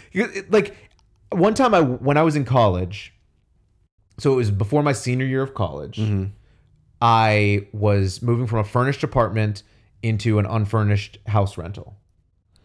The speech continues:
Speaker 2: This was with you and Heather?
Speaker 1: Yes.
Speaker 2: Okay.
Speaker 1: And so I needed furniture. But I only needed that furniture for, like, nine months.
Speaker 2: Yeah.
Speaker 1: Because it was just for my senior year of college, and then I was
Speaker 2: Sure.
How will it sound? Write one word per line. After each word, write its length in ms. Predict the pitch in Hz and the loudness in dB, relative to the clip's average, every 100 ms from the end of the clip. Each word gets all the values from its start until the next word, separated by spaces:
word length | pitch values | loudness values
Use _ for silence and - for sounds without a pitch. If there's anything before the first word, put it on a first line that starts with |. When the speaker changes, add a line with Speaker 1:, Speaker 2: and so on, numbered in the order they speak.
| _ | _
Speaker 2:
This 180 | 135 - | -4 0
was 140 | 127 | 0
with 120 | 120 104 | 0 0
you 200 | 110 104 | 0 0
and 100 | 87 | 0
Heather? 380 | 95 - - 113 | -4 -6 -12 -6
Speaker 1:
Yes. 400 | 107 104 - - | -2 -2 -6 -12
Speaker 2:
Okay. 220 | - 107 - - | -10 -14 -14 -6
Speaker 1:
And 160 | 117 | -2
so 100 | - | 0
I 40 | 117 | 0
needed 540 | 110 113 110 107 107 - - | 2 2 2 2 -2 -6 -16
furniture. 640 | - - 104 90 - - - - - - - - - - - - | -8 -2 0 -2 -8 -16 -16 -20 -20 -20 -18 -18 -18 -20 -18 -4
But 120 | 131 | 0
I 80 | 117 | 2
only 180 | 131 147 | 2 2
needed 260 | 151 185 123 | 2 0 0
that 120 | 113 | -2
furniture 640 | - 110 101 107 95 92 - - - - | 0 -2 -2 -2 -2 -2 -8 -18 -16 -18
for, 220 | - 123 107 | -4 0 0
like, 200 | 92 92 | 0 0
nine 300 | 98 92 90 | 0 0 -2
months. 480 | - - - - - - | -8 -14 -20 -20 -18 -14
Speaker 2:
Yeah. 200 | 226 - - - - | -12 -12 -16 -20 -8
Speaker 1:
Because 220 | 107 104 | -2 0
it 40 | 98 | 0
was 100 | 98 | 0
just 160 | 104 | -2
for 100 | 107 | 0
my 140 | 104 101 | 0 0
senior 340 | - 101 95 | 0 -2 0
year 220 | 90 92 | -2 -4
of 100 | 92 | -4
college, 380 | - 160 104 104 | -2 0 0 -2
and 100 | 104 | -2
then 80 | 98 | 0
I 100 | 95 | 0
was 140 | 101 | 0
Speaker 2:
Sure. 160 | 95 | -2